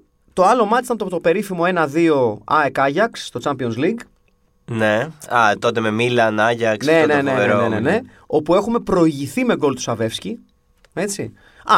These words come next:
Speaker 1: και θυμάμαι ασφαλώς και το παιχνίδι, το εντός έδρας με την Glasgow Rangers, το
Speaker 2: Μμμ.
Speaker 1: δύο μηδέν. Ε... τότε που είχα πάει πάνω τη φυσούνα και άρχισα να φωνάζω τον Mark Haitley,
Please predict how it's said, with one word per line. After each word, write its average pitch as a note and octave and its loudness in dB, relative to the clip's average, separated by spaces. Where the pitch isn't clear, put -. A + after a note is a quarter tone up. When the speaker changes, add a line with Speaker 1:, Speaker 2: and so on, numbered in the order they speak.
Speaker 1:
και G#3 0
θυμάμαι A3+ 0
ασφαλώς B3 0
και B3+ 0
το B3+ -2
παιχνίδι, G#3 -4
το E3 0
εντός F#3+ 0
έδρας F#3+ 0
με D#3+ -4
την C3 -8
Glasgow D#3 -2
Rangers, E3+ 0
το A2 -2
Speaker 2:
Μμμ. F#2+ -4
Speaker 1:
δύο D3 -2
μηδέν. C#3 -2
Ε... B2+ 0
τότε D#3+ -2
που C#3+ -6
είχα D3 -4
πάει D3+ 0
πάνω D3 -4
τη C#3 -18
φυσούνα D3+ -4
και C#3 -4
άρχισα D3 -4
να D#3 0
φωνάζω C#3+ -2
τον B2+ -6
Mark C3 -8
Haitley, A#2 -4